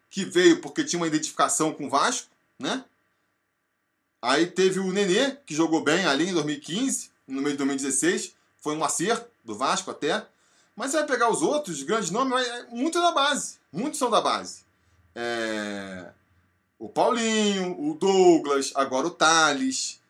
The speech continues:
É muito mais fácil de você conseguir um talento na base do que no mercado. Trazer um cara já pronto,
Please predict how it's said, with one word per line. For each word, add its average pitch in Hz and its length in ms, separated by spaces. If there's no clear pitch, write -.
É 147 80
muito 254 280
mais 262 200
fácil 202 480
de 143 80
você 160 280
conseguir 160 640
um 170 140
talento 151 420
na 202 140
base 190 500
do 175 120
que 220 140
no 240 180
mercado. 233 520
Trazer 143 220
um 175 100
cara 180 240
já 190 140
pronto, 139 480